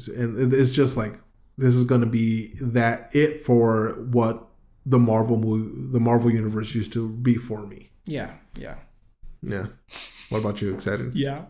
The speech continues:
Speaker 1: Yeah.
Speaker 2: I'm excited. <laughs>
Speaker 1: <laughs>
Speaker 2: I'm
Speaker 1: Right.
Speaker 2: ex-, I'm excited. The trailer, a-, again, like you said, barrel of salt.
Speaker 1: Mm.
Speaker 2: Uh,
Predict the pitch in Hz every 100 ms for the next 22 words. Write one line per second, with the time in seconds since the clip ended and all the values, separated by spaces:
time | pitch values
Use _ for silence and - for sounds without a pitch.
0 | _ 123 120 127 143 170 196 202 180 151
1 | 165 139 - 135 175 160 160 165 - 165
2 | 165 165 170 156 147 143 135 151 147 147
3 | 143 143 135 135 135 135 131 127 127 -
4 | 123 127 - 127 127 123 120 120 117 -
5 | - - - 117 110